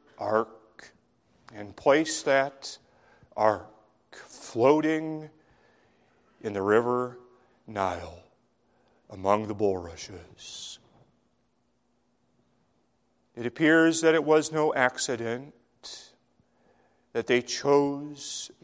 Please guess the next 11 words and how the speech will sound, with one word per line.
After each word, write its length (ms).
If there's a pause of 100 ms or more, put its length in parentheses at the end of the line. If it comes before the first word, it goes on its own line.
that 340
particular 920 (840)
location, 960 (760)
the 80
river 580 (640)
Nile, 540 (1040)
the 160
very 720 (720)
body 720
of 260
water 500